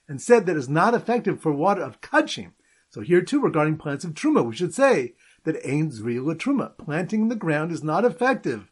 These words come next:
in removing the Tuma of Truma, since Rabban imposed a greater stringency on Truma. Daf Lamed Hey. So the Simmer Daf Lamed Hey is a children's choir singing La La La.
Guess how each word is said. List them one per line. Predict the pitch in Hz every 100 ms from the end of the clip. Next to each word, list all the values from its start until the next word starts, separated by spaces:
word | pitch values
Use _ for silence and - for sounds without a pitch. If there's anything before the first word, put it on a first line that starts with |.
| _ _ _
in | - 160
removing | 170 160 208 220
the | 208
Tuma | - 151 151
of | 180 143
Truma, | - 277 156
since | - 190 -
Rabban | 160 131 208 208
imposed | 175 190 254 180 180 - -
a | 160
greater | 139 147 139
stringency | - 233 277 165 107 104 92 -
on | 139
Truma. | - 139 92 - _ _ _
Daf | 143 143
Lamed | 151 139
Hey. | 123
So | 113 135
the | 104
Simmer | 185 151
Daf | 147
Lamed | 139 143 139
Hey | 220 202 160
is | 156
a | 170
children's | - 254 160
choir | - 123
singing | 120 143 127 113 113
La | 165 196 196
La | 143 147 151
La. | 151 127 107